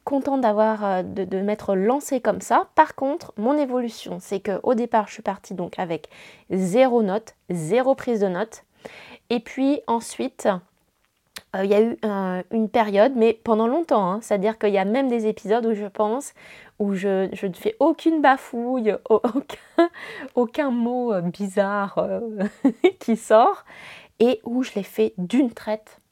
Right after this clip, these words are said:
en m'enregistrant sans rien écrire, vraiment. En particulier,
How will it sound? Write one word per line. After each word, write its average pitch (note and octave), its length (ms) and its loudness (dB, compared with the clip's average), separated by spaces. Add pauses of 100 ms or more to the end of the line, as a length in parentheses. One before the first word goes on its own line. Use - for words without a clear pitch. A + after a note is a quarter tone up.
(120)
en G3+ 120 -8
m'enregistrant G#3+ 840 -6
sans G3 240 -10
rien A3 300 -4
écrire, F3 440 -8
vraiment. F3+ 440 -2 (580)
En F#3+ 80 -2
particulier, G#3+ 800 2